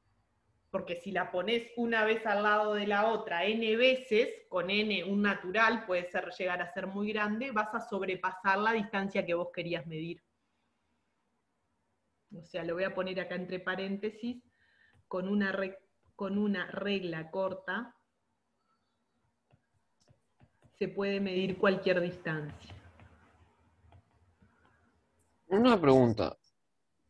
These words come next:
Speaker 2: Eh, eh, ¿X puede no ser real?
Speaker 1: No, son todos números reales.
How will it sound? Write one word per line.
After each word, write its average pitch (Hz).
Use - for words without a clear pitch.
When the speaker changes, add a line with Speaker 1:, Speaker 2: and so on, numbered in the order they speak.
Speaker 2:
Eh, -
eh, 123
¿X 190
puede 170
no 131
ser 143
real? 101
Speaker 1:
No, 190
son 262
todos 349
números 269
reales. 160